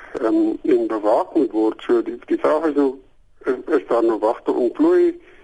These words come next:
Wie is die wagte wat daar ontplooi is en wie het ook magtiging daarvoor gegee?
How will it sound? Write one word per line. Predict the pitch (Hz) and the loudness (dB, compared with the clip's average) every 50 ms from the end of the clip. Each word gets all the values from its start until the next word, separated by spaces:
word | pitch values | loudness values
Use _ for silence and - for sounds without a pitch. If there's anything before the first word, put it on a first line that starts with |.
| - - - | -20 -18 -12
Wie | - - 349 294 349 370 | -4 0 2 2 2 2
is | - | 0
die | - - - | 0 -2 0
wagte | 147 147 143 - - 156 | 0 -2 -2 -2 -2 0
wat | 151 143 | 0 2
daar | 139 139 139 | 2 0 0
ontplooi | 135 127 - - 151 151 151 147 | -2 -2 0 0 0 2 2 0
is | 143 - - | -2 -2 -2
en | - 135 127 | -2 0 0
wie | 123 127 | 0 0
het | 123 - | -2 -4
ook | - - - | -4 -2 0
magtiging | - 123 127 - - 147 - - 135 127 | 0 0 0 0 -4 -4 -2 0 0 0
daarvoor | 123 127 139 139 - - - | 2 0 0 -2 -2 -2 -4
gegee? | - - - - - - - | -4 -4 -12 -12 -12 -16 -18